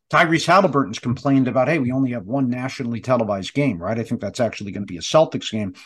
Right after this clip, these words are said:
later on this year in either January or February. And that guy wants to win, right? Uh, Bruce Brown's a veteran. He's used to winning. He wants to win. Miles Turner, Buddy Hield, those guys wanna win. So I think, uh,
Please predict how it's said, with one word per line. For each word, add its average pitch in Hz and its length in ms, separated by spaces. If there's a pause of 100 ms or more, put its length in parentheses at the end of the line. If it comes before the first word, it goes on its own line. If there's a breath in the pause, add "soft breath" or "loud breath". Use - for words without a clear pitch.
(140)
later 120 300
on 110 120
this 98 180
year 127 160
in 117 80
either 104 160
January 104 540
or 82 40
February. 123 640 (420 loud breath)
And 143 460 (720)
that 202 180
guy 165 140
wants 143 340
to 135 80
win, 135 360 (120)
right? 143 300 (240 soft breath)
Uh, 131 340 (340)
Bruce 180 220
Brown's 175 400
a 120 60
veteran. 135 400
He's 113 260
used 190 240
to 135 80
winning. 95 260
He 185 120
wants 165 260
to 160 100
win. 180 160
Miles 139 400
Turner, 180 280
Buddy 143 280
Hield, 147 300
those 135 220
guys 143 280
wanna 120 220
win. 165 360 (260 loud breath)
So - 180
I 151 140
think, 151 420
uh, 139 300